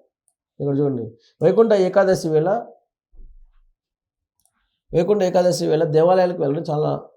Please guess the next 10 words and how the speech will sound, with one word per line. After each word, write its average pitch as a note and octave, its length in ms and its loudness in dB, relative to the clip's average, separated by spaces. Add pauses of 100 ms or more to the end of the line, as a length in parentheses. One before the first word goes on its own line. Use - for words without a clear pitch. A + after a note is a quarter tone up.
(180)
మంది D#3 360 -6
చేస్తారు. C3+ 260 -6
అలాంటి E3 400 -2
విశిష్ట G3 320 -8
రోజున F3 260 -4
తిరుమల E3+ 380 -4
శ్రీవారి D#3 400 -4
వైకుంఠ D3+ 340 -2 (640)
ద్వార D3+ 200 4
దర్శనం E3 520 -4